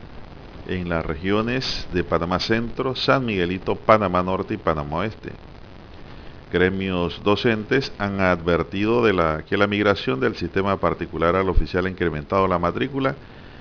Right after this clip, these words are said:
y obliga a la construcción de nuevas estructuras y a la contratación de más docentes para iniciar el próximo año escolar.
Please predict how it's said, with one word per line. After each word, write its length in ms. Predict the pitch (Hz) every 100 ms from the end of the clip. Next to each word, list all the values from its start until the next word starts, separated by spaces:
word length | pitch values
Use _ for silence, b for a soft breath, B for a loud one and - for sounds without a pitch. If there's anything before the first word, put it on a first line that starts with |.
| B 127
y 60 |
obliga 420 | 143 127 127 123
a 40 | 120
la 100 | 110
construcción 600 | 104 98 95 87 - 104
de 80 | 98
nuevas 280 | 98 98
estructuras 580 | 98 82 80 - 107 110
y 120 | 95 85
a 300 | 80 78 76
la 180 | 78
contratación 720 | 82 92 87 82 80 - 104
de 120 | 95 85
más 240 | 87 120
docentes 480 | 120 101 104 98 104
para 240 | - 80
iniciar 340 | 78 76 90 85
el 100 | 85
próximo 400 | 90 90 87 78
año 140 | 80
escolar. 460 | 73 85 110 104